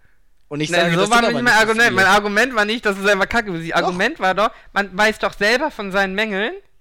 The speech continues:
Speaker 1: Ja.
Speaker 2: und muss dann doch auch gegenüber der anderen Person,
Speaker 1: Ja gut,
Speaker 2: äh,
Speaker 1: aber Ara, ich tausch doch auch irgendwie keinen, äh, keinen, äh, äh, keinen Kia irgendwie, den ich hab, ja, mit, äh, kaputten Scheibenwichern, irgendwie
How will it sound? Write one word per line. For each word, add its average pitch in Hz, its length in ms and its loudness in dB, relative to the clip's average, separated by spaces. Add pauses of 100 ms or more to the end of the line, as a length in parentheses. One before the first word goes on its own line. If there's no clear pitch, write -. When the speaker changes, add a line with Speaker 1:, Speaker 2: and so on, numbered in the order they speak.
Speaker 1:
Ja. 196 300 -4
Speaker 2:
und 185 120 -4
muss 220 180 -6
dann 220 180 -2
doch 226 140 -4
auch - 160 -6
gegenüber 202 340 -4
der 190 140 -2
anderen 233 320 -2
Person, 185 500 -6
Speaker 1:
Ja 196 120 -2
gut, 202 100 -8
Speaker 2:
äh, 160 80 0
Speaker 1:
aber 180 220 -2
Ara, 185 240 -4
ich 156 100 -10
tausch 196 300 -12
doch 196 120 -16
auch 165 220 -12
irgendwie 170 320 -12
keinen, 165 540 -8
äh, 147 320 -8
keinen, 147 680 -10
äh, 120 800 -6
äh, 120 40 -12 (580)
keinen 123 560 -8 (920)
Kia 196 460 0
irgendwie, 185 320 -10
den 180 160 -6
ich 180 180 -10
hab, 190 280 -4 (160)
ja, 151 260 -4 (520)
mit, 147 220 -6 (300)
äh, 139 320 -4
kaputten 180 480 -10
Scheibenwichern, 180 840 -4
irgendwie 165 580 -8